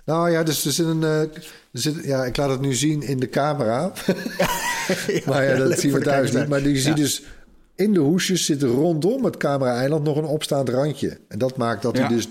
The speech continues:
Speaker 1: daardoor alsnog wipt. Maar goed, eh,
Speaker 2: Ja, ja, ja, ja.
Speaker 1: details, details, details. Eh,
Speaker 2: Ja, zo is het
Speaker 1: het
Speaker 2: ook.
Speaker 1: is wel echt, eh, ja, toch wel echt wel weer,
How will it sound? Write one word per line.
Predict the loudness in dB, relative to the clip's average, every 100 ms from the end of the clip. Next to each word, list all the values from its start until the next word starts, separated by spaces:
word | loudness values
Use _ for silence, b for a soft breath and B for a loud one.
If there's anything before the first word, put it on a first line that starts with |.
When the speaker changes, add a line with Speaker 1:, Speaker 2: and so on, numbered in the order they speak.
| -10
Speaker 1:
daardoor | -12 -6 -2 0 0 -2
alsnog | -4 -2 -4
wipt. | -2 -2 -4 -10
Maar | -8
goed, | -10 -10
eh, | -8 -4
Speaker 2:
Ja, | -2
ja, | -2
ja, | -4 -6 -6
ja. | -6 -6 -4
Speaker 1:
details, | -2 0 -2 0 -2
details, | -2 -2 -4 -6 -8
details. | -8 -8 -10 -8 -8
Eh, | -8 -4
Speaker 2:
Ja, | -2 -2 -4
zo | -6
is | -4
het | -2
Speaker 1:
het | 0
Speaker 2:
ook. |
Speaker 1:
is | 0
wel | 0 0
echt, | 0 -2 -4 -8 -8 B B B
eh, | -4 0 0 0 -2 -4
ja, | -6 -6 -6
toch | -4 -2
wel | -2 -2 -4
echt | -6 -4
wel | -2 0
weer, | 0 0 -2